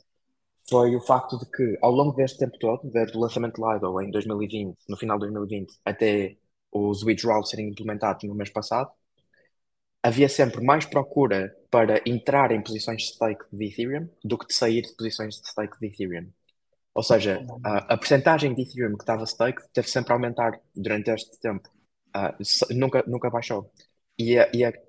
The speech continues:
e a, o facto de haver sempre mais procura fez com que, em qualquer momento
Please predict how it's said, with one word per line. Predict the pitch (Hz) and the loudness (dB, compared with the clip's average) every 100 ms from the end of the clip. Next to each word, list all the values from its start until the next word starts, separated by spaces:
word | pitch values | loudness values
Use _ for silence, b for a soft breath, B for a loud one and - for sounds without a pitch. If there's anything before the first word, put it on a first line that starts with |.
| _ - | _ -6
e | 117 | -2
a, | 117 | 0
o | 117 | 4
facto | 170 156 | 4 4
de | 139 | 2
haver | 135 | 0
sempre | - 117 120 | -2 -6 -4
mais | 127 | -4
procura | - 120 120 117 160 - _ _ _ - | -4 -4 -4 -4 -6 -12 _ _ _ 2
fez | 127 | 2
com | 131 127 | 4 0
que, | - 123 107 - _ | 0 0 0 -4 _
em | 123 | 0
qualquer | 127 143 151 | 4 4 4
momento | 143 135 143 135 104 | 2 2 0 -2 -4